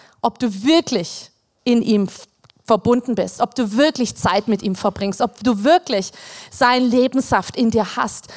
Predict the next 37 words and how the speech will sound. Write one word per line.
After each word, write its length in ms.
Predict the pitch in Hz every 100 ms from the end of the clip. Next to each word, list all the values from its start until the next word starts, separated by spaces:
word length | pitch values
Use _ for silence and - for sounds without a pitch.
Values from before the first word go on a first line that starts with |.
| -
Das 200 | 240 -
merkst 280 | 254 269 -
du 80 | 247
daran, 600 | 262 294 - - 196 196 - -
ob 220 | 233 -
du 80 | 226
Licht 400 | 196 214 - -
bist 260 | 247 185 -
in 100 | 196
deinem 200 | 196 196
Umfeld. 420 | 240 - 185 180
Und 140 | 247
überall 320 | 359 370 302
da, 400 | - 320 311 233 233 - -
wo 140 | 262
so 160 | 269 302
das 160 | 311 311
alte 500 | - 339 392 359 311 - - - _ _ _
Temperament 680 | - 320 320 311 302 359 339
durchgehen 540 | 339 359 - 254 220 185
will, 260 | 196 214 - -
da 80 |
kannst 280 | - 277 269
du 60 | 254
dir 160 | -
innehalten 400 | 294 320 262 240
und 60 | 233
sagen, 180 | 226 208
"Moment, 400 | 226 233 220 208
bin 160 | 277
ich 140 | 403 -
denn 160 | 349
jetzt 200 | 311 -
gerade 440 | - 262 285 233 247 - - -
wirklich 440 | 202 277 302 311
in 120 | 262 226
ihm? 240 | 247 381